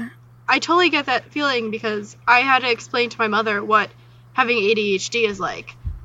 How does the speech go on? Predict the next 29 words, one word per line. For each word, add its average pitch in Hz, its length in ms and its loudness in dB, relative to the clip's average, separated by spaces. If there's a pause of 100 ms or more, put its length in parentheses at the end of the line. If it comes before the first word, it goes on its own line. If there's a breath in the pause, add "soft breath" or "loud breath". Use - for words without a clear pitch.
(140)
And 269 100 2
I, 254 320 2
I 240 140 4
basically 277 480 0
told 285 260 -2
her, 226 220 2
like, 208 260 -4
because 247 240 -8
sometimes 359 500 2 (680 soft breath)
pe-, 269 120 -8
they 285 120 -2
don't 403 200 4
tell 440 220 2
you 392 80 4
this 311 200 -2
when 302 80 -2
they 302 80 -2
diagnose 294 520 2
you, 277 200 0 (640)
you 240 160 -14
get - 200 0
memory, 392 460 2 (160)
like, 240 320 -2
your 247 200 -4
memory 403 320 2
is 359 100 0
not 214 220 0
great 214 460 -2 (880)
and 226 580 0